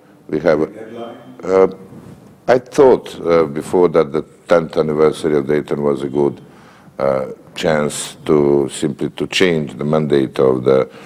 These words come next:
international presence here in, uh, Bosnia. But, uh, it was postponed for one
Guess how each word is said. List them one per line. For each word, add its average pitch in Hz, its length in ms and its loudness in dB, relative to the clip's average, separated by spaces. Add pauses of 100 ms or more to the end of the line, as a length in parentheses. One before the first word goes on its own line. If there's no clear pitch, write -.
(200)
international 78 680 0
presence 80 560 2
here 71 300 -2
in, 65 340 -4
uh, 64 220 -2
Bosnia. 60 500 -4 (460)
But, - 280 0
uh, 107 40 6 (220)
it - 100 -4
was 107 160 2
postponed 95 580 0
for 87 180 0
one 85 300 2